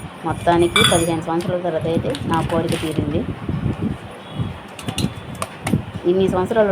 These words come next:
డబ్బులు వస్తున్నా కానీ పోతున్నా కానీ ఎప్పుడు కొనాలనుకుంటే కొనలేకపోతున్నాను, కానీ ఇప్పుడు మాత్రం కొనేసాను. ఈ కిరాణా సరుకులు అండి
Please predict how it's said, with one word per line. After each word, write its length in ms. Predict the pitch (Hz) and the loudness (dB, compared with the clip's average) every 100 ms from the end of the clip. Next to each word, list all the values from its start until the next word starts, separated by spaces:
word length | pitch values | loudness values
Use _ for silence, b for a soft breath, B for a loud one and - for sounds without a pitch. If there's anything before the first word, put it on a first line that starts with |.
| 175 | 4
డబ్బులు 200 | 170 185 | 4 4
వస్తున్నా 320 | 175 - 202 196 | 4 2 2 4
కానీ 140 | 196 196 | 4 4
పోతున్నా 280 | 180 185 185 | 2 4 2
కానీ 120 | 185 196 | 2 2
ఎప్పుడు 340 | 175 - 226 214 | 0 -2 0 4
కొనాలనుకుంటే 600 | 190 185 185 180 175 175 214 | 4 6 4 2 2 0 2
కొనలేకపోతున్నాను, 760 | 170 175 175 - 151 156 156 233 - - - - | 4 4 2 0 -2 -2 -4 -4 -4 -4 -4 -4
కానీ 140 | - 170 | 2 2
ఇప్పుడు 200 | 170 175 175 | 4 2 4
మాత్రం 220 | 180 196 180 175 165 165 - - - - - - | 4 4 6 6 4 0 -6 -6 -6 -2 -2 2
కొనేసాను. 480 | 170 170 165 151 - - - - - - - - - - - - - - - - - - - - - - - - 170 | 2 2 0 -2 0 0 -2 -2 -4 -6 -14 -14 -16 -16 -16 -14 -14 -16 -18 -18 -18 -16 -16 -16 -18 -18 -18 -8 -2
ఈ 40 | 160 160 - | -2 -2 0
కిరాణా 300 | 175 180 175 | 4 4 2
సరుకులు 300 | 165 151 165 151 | -2 -2 -4 -2
అండి 160 | 185 | -2